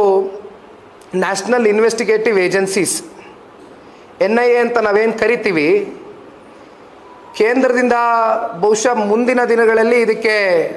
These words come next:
ಇದರ ಸತ್ಯಾಸತ್ಯತೆ ಏನು, ಇದರ ಹಿಂದೆ ನಿಂತಂಥ ವ್ಯಕ್ತಿಗಳು ಯಾರು,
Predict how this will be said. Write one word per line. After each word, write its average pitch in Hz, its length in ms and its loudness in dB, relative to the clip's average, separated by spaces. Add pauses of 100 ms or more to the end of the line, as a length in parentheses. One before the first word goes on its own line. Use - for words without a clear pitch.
(760)
ಇದರ 220 220 2
ಸತ್ಯಾಸತ್ಯತೆ 233 1040 0
ಏನು, 208 640 0 (1200)
ಇದರ 208 200 2
ಹಿಂದೆ 233 520 0 (520)
ನಿಂತಂಥ 240 560 0
ವ್ಯಕ್ತಿಗಳು 220 600 0
ಯಾರು, 180 380 0